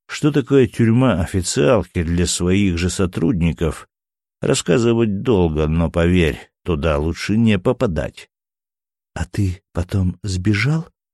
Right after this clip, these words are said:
с интересом спросила Эри. «Сбежал?»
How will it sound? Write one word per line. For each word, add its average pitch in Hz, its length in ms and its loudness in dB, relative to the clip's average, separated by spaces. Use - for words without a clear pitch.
с - 100 -8
интересом 82 540 -2
спросила 85 680 -4
Эри. 69 340 -6
«Сбежал?» 82 800 -2